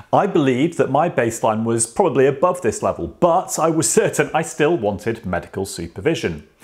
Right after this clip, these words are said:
Now, having completed two extended fasts, fifteen days and nineteen days, I can safely say that fasting is really, really hard.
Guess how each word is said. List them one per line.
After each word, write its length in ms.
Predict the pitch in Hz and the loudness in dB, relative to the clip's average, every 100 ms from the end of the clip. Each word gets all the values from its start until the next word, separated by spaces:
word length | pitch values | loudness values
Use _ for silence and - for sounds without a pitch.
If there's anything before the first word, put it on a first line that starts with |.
| - - - | -20 -18 -2
Now, 380 | 160 151 143 | 0 2 0
having 340 | 190 - 160 160 | 0 -2 -2 -2
completed 680 | 156 127 147 135 139 - | -4 0 -2 2 0 0
two 200 | - 226 | -2 0
extended 480 | 220 - 123 98 92 | 0 -2 -2 -2 -4
fasts, 540 | - 101 165 - - - | -2 -2 -2 -8 -10 -12
fifteen 600 | - - 202 202 156 135 | -12 0 0 0 -2 2
days 340 | 123 120 117 | 2 2 -2
and 420 | - 120 117 110 | -2 -2 0 -2
nineteen 560 | 117 123 185 190 113 98 | -2 0 0 0 0 0
days, 380 | 90 87 95 - - - | 0 -2 -4 -10 -18 -6
I 100 | - | -2
can 160 | 156 175 | 0 0
safely 460 | - 202 202 - 170 | 2 2 0 -2 -2
say 380 | - 104 98 104 - | 0 0 0 -4 -2
that 240 | 117 - | -2 -2
fasting 580 | - 160 147 - 143 139 | -4 -4 -4 -4 -4 -2
is 420 | 120 113 110 - _ - | -2 -2 -2 -12 _ -8
really, 580 | 110 127 135 147 143 - | 0 2 2 0 -6 -8
really 460 | 98 98 92 87 | -2 0 0 -2
hard. 640 | 87 - - 117 87 76 - | -6 -6 -2 0 0 -2 -4